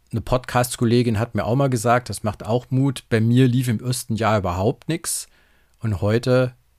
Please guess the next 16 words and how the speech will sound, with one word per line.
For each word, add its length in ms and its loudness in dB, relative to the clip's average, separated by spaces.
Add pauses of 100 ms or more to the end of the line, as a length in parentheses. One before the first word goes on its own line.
lebt 320 2
sie 200 -2
von 220 -6
den 160 -4
Einnahmen, 640 -2
die 140 -6
ihr 100 -6
Podcast 760 -2
über 200 -4
Werbeanzeigen 800 -2
generiert. 480 -4
Aber 100 -2
die 120 -8
hat 120 -6
auch 120 -6
ein, 180 -6